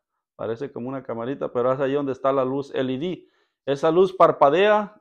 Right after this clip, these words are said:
y se apaga. Entonces eso quiere decir que tu control remoto ya está listo. ¿Ok? Bueno, mi gente, pues hasta aquí llegamos con este video. Si les gustó el video, denle like. Y para los que no se han suscrito a mi canal,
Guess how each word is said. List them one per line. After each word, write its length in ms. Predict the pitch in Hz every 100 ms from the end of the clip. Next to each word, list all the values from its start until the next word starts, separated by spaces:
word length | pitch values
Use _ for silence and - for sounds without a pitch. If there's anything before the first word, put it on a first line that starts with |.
| -
y 120 | 127
se 120 | 135
apaga. 540 | 117 147 180 147 107 - _ _
Entonces 440 | 127 123 160 175
eso 180 | 170 175
quiere 260 | 175 175 170
decir 320 | 156 180 185
que 100 | 165
tu 200 | 151 135
control 400 | 127 117 151 147
remoto 420 | 139 139 147 135
ya 140 | 131
está 200 | 131 -
listo. 480 | 117 135 131 - 110 _ _ _ _ _ _ _
¿Ok? 220 | 104 - 139 165 156 _ _ _ _ _ -
Bueno, 180 | 175
mi 100 | 202
gente, 180 | 196 208
pues 160 | 185 156
hasta 160 | 147 143
aquí 140 | 165
llegamos 340 | 170 175 175
con 120 | 160 170
este 180 | 170
video. 360 | 160 156 180 185
Si 140 | -
les 160 | 143 135
gustó 260 | 127 - 156
el 60 |
video, 400 | 156 156 170 165
denle 300 | 147 165 165
like. 480 | 143 156 180 185 - -
Y 100 | 123
para 240 | 123 127
los 180 | 123 120
que 100 | 123
no 140 | 139
se 120 | 151
han 60 | 156
suscrito 480 | 151 131 - 160 151
a 40 |
mi 140 | 135 123
canal, 480 | 123 147 170 165